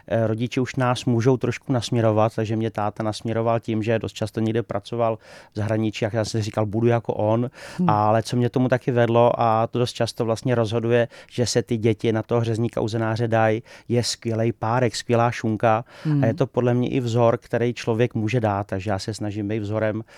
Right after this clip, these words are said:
Speaker 1: a společně se svýma kolegama kuchařema, co v rámci Ambienty všecko děláme a v rámci Amasa, co děláme, tak vlastně snažíme se být vzorama a učit dál, takže pokud vám někdo přijde a řekne, „Já bych chtěl u vás prostě být, já bych chtěl u vás studovat“,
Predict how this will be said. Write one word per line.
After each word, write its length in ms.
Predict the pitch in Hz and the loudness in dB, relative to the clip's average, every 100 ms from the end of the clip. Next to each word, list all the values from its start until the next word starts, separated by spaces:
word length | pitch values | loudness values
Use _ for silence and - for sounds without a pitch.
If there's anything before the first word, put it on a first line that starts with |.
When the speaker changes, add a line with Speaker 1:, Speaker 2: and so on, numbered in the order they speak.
| - - | -16 -10
Speaker 1:
a 80 | 107 | -10
společně 400 | - 113 - 110 | -4 -4 -4 -4
se 120 | 113 | -4
svýma 260 | 120 110 | -2 -4
kolegama 400 | - 110 104 107 | -2 -4 -2 -4
kuchařema, 560 | 113 104 117 110 107 107 | -4 -6 -4 -2 0 -2
co 160 | - 107 | -2 0
v 20 | |
rámci 260 | 101 107 | 0 -2
Ambienty 380 | 104 104 107 107 | -4 -4 -4 -4
všecko 320 | - 104 - | -6 -8 -8
děláme 380 | 107 101 104 110 | -6 -2 -2 -2
a 40 | 107 | -2
v 40 | |
rámci 260 | 104 104 - | -2 -4 -8
Amasa, 360 | 117 123 113 | -8 -6 -4
co 140 | - 113 | -4 -2
děláme, 440 | 104 101 107 104 - - - | 0 -2 -2 -4 -8 -20 -12
tak 140 | - 113 | -4 -2
vlastně 260 | 117 139 | -2 -2
snažíme 380 | 127 127 113 127 | -2 -2 0 0
se 120 | 117 | -2
být 140 | 120 131 | -2 -2
vzorama 460 | 117 117 113 120 | 2 2 4 2
a 40 | 123 | 2
učit 280 | - 139 110 | 0 -4 0
dál, 300 | 113 110 110 | 2 2 0
takže 240 | 101 113 | -4 -4
pokud 280 | 107 - 110 104 | -6 -6 -6 -4
vám 100 | 113 | -2
někdo 160 | 117 110 | 0 0
přijde 340 | - 117 110 | -4 0 4
a 60 | 104 | 4
řekne, 340 | 110 110 113 - - - | 2 0 0 0 -10 -8
„Já 180 | 117 113 | -4 -2
bych 160 | 123 | -2
chtěl 200 | - 127 123 | -2 -2 -2
u 100 | 123 | 0
vás 240 | 127 117 | 2 0
prostě 360 | - 123 - 113 | -2 -4 -2 0
být, 280 | 117 113 117 | 2 0 0
já 80 | |
bych 140 | 110 117 | -4 -4
chtěl 180 | 123 120 | -4 0
u 40 | |
vás 200 | 117 113 | 0 0
studovat“, 640 | - 120 123 120 113 113 | -4 -2 2 4 4 2